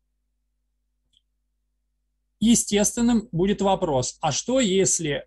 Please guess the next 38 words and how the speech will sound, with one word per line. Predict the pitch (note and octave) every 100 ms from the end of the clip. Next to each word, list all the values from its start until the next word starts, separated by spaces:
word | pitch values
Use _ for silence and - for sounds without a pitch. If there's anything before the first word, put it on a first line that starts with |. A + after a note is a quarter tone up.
| _
элемент | F3 D#3 D#3+ B3 C4 A#3 -
находится | D3+ D3+ - F3 C#3 - B2
в |
какой-нибудь | C#3+ - D#3+ D3 B2 -
из | -
степеней | - D#3 D#3 C3
окисления, | C3 - A#3 B3 C3+
промежуточной | D#3+ A3 G#3+ F3+ D3+ - C3+
степени | - C3+ - B2+
окисления, | - - C3 A#2+ B2+
и, | F#3 F#3+ - _ _ _ _ _ _ _ -
скажем | - F#3 F#3
так, | F#3 E3+ -
ни | G3
выраженных, | G3+ G#3 F3+ D3 C#3 C3+
ни | E3
окис-, | E3 - F3 F3
ни | E3
окислительных, | D#3+ F3+ - B3 A3 F3+ -
ни | D#3
восстановительных | D#3 D#3 D3+ F3 G3+ F#3
свойств | - D#3 -
не | D#3+
демонстрирует? | D#3 E3 E3+ - C3+ A#2 - - - - - - - - - _ D#3+
Вот. | D3+ D3 -
Здесь | D3+ C#4 A#3+
мы | F#3+ G3+
с | -
ва-, | F#3 G#3 -
с | -
вами | F#3+ G#3
сталкиваемся | F#3+ F3+ F#3 F#3 E3+ -
с |
таким | - E3+ E3
понятием, | D#3 F3+ G3+ F3+
как | C#3+ D3
окислительно-восстановительная | C#3+ - F3 F#3+ F#3+ D#3+ - C#3+ C3+ C#3+ D#3+ D#3 E3
двойственность. | D3 C#3 C3 A#2 - _ - -